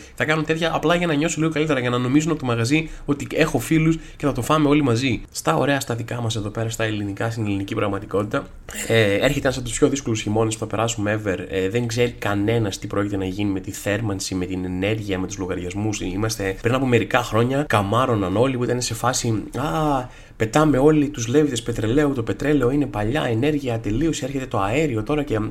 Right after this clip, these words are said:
άλλαζε ο κόσμος με επιδοτήσεις και τα λοιπά, με λεφτά από την τσέπη του επίσης, άλλαζε και έβαζε λέβητες φυσικού αερίου. Και τώρα είναι σε φάση, λοιπόν, παιδιά, πάει το φυσικό αέριο, πούλο,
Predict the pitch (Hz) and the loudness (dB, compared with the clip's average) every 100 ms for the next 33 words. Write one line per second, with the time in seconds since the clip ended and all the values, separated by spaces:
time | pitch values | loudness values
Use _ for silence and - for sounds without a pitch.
0 | - 120 156 156 117 107 131 143 139 117 | 0 2 4 4 2 0 0 0 0 0
1 | 101 104 101 95 139 156 156 98 - 131 | 0 -2 -4 0 -2 -2 -4 -4 -4 -2
2 | 101 95 95 - 139 139 107 107 139 127 | -2 -2 -4 -4 -4 -4 -6 -2 -2 -2
3 | 95 87 131 139 101 92 - - 123 147 | -4 -2 -2 -2 -4 -8 -4 2 4 4
4 | 117 101 117 139 120 104 110 139 131 87 | 2 2 0 0 0 0 0 -2 -4 -6
5 | - - 104 - - 139 92 87 101 151 | -8 -6 -6 -4 2 2 2 0 0 0
6 | 165 123 135 151 147 143 - 156 127 139 | -4 -2 2 2 2 0 2 0 2 0
7 | 151 147 147 139 139 - - 104 104 139 | 2 2 4 2 0 -6 -4 0 0 0
8 | 156 165 - 160 165 170 | 0 -2 4 6 6 4